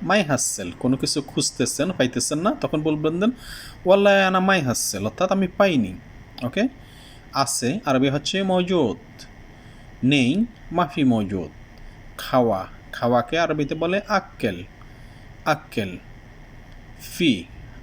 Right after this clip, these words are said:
কি, কির আরবি হচ্ছে এশ, এশ, অর্থাৎ আমরা যে কি প্রশ্ন করি না কি, ওইটা আরবিতে হচ্ছে এশ। আবার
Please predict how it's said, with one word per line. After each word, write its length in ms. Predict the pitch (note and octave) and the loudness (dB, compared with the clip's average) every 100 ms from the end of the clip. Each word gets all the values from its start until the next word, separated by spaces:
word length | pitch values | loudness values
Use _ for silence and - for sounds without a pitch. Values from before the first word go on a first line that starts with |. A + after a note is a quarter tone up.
| - - - - - - - - - - - - - - - - | -18 -18 -18 -20 -20 -18 -18 -18 -20 -20 -20 -20 -18 -20 -20 -4
কি, 160 | D3 B2 A3 - - - | 2 2 0 -8 -18 -2
কির 200 | C#3+ C#3 | 2 4
আরবি 280 | C3 C3 C3+ | 4 2 0
হচ্ছে 280 | D3+ - A3+ B3 - - - - | -2 -2 -2 -2 -12 -20 -14 0
এশ, 260 | C3 - - - - - - - - - - - - | 2 2 0 0 -2 -6 -12 -20 -20 -20 -20 -20 -2
এশ, 220 | D3 - - - - - - - - - - - - | 0 2 0 -4 -6 -8 -12 -20 -20 -18 -18 -20 -14
অর্থাৎ 280 | - - B2+ C3 | -14 -6 -2 2
আমরা 160 | A#2+ B2+ | 2 4
যে 120 | C3+ C3 - | 0 -2 -4
কি 140 | C#3 G#2+ - | 0 0 0
প্রশ্ন 260 | A2 - C#3 | -2 0 -2
করি 200 | D3 E3 | -2 -2
না 100 | F#3 F3+ | -2 -4
কি, 100 | - A3+ - - - - - | -4 -4 -4 -20 -20 -18 -8
ওইটা 220 | A2+ - D3+ | -6 0 2
আরবিতে 400 | C3 C3 C3 - | 2 0 0 -2
হচ্ছে 240 | D3+ - G#3 - - - - | -4 -2 -4 -6 -16 -16 -2
এশ। 260 | C3 A#2+ - - - - - - - - - - - - - - - - - - - - - - | 0 2 0 0 -2 -4 -6 -14 -16 -18 -20 -20 -20 -20 -20 -20 -20 -20 -20 -20 -20 -20 -20 -6
আবার 300 | G#2+ G#2 C3+ | -4 2 0